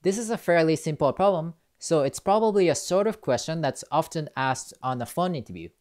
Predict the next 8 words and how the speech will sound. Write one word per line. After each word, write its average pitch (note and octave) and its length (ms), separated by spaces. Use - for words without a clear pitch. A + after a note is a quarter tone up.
And A#2 240
here's C3 260
the - 80
problem. D#3 340
You're B2 180
given F#3 420
a - 100
string, D#3+ 500